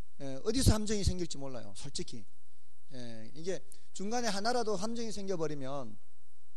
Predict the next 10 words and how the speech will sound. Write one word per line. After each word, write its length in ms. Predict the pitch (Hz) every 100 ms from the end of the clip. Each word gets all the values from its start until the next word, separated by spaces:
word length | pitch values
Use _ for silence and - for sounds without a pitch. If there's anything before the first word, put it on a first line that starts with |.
| - - -
그러면은 520 | - 165 165 202 226 - - - -
시간을 380 | - 196 202 185
많이 260 | 147 165 170 147
오버할 300 | 165 196 180
수 100 | 131
있어요. 340 | - 110 104 - - -
그리고 200 | - 175
기-, 320 | 165 - 175 - - - - -
문-, 220 | 165 208 - -
문-, 160 | 165 185